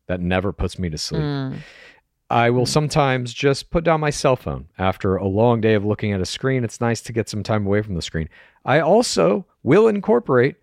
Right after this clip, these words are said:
Speaker 1: some R W Knutson Organic Just Tart Cherry Juice. It truly makes you go to sleep a little easier. It's the thing you need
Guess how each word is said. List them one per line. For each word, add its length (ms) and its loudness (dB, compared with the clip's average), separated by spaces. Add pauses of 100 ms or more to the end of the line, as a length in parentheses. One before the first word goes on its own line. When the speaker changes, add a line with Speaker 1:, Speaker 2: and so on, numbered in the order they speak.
(200)
Speaker 1:
some 260 0
R 200 4
W 340 0
Knutson 440 0
Organic 460 0
Just 340 -2
Tart 400 -2
Cherry 380 2
Juice. 400 -8 (720)
It 300 0
truly 840 0 (380)
makes 340 0
you 100 -2
go 240 2
to 100 -2
sleep 400 -4
a 60 -2
little 440 0
easier. 1000 -2 (300)
It's 180 -4
the 120 -2
thing 360 -2
you 200 0
need 580 0